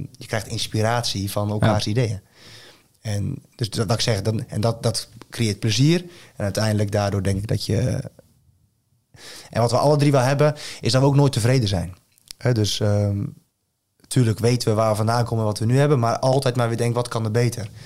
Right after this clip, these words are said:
Speaker 1: En anders zou het le-, je, je, jezelf lui maken.
Speaker 2: Ja.
Speaker 1: Dus ik denk dat dat wel een, een belangrijk kenmerk is van die samenwerking.
Speaker 2: Wat is jouw gevoel bij J V Z, eh, Jan? Of misschien wat was je J V Z gevoel en wat is het verschil met, eh, met nu?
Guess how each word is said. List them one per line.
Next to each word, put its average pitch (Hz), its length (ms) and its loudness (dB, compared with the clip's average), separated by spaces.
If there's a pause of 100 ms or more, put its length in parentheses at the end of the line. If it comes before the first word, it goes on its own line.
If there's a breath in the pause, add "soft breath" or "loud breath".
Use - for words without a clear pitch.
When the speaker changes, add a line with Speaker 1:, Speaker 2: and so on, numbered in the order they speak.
(400 loud breath)
Speaker 1:
En 107 160 -2
anders 104 180 2
zou 104 160 2
het 104 80 -2
le-, - 180 0
je, 107 120 2 (100)
je, 110 240 2
jezelf 110 300 2
lui 113 220 2
maken. 92 380 -2
Speaker 2:
Ja. 101 140 2 (340 loud breath)
Speaker 1:
Dus - 80 -14
ik - 60 -14
denk 98 120 0
dat 98 100 -2
dat 92 140 -4
wel 101 180 0
een, 98 180 -4
een 101 60 -2
belangrijk 107 340 -2
kenmerk 98 360 -2
is - 120 -6
van - 100 -8
die 110 100 -2
samenwerking. - 420 -6
Speaker 2:
Wat 113 160 0
is 147 80 2
jouw 143 160 4
gevoel 131 280 4
bij 127 280 4
J 123 60 4
V 117 140 4
Z, 113 80 2
eh, 95 520 2
Jan? 107 280 0 (180)
Of - 280 -8
misschien 92 340 -4
wat 90 220 -4
was 117 200 0
je 98 120 0 (140)
J 98 60 2
V 95 300 2
Z 98 180 0
gevoel 107 400 2
en 113 80 4
wat - 480 -2
is 107 100 2
het 110 140 2
verschil - 340 2
met, 113 240 2
eh, 113 260 4
met 113 200 2
nu? 120 220 0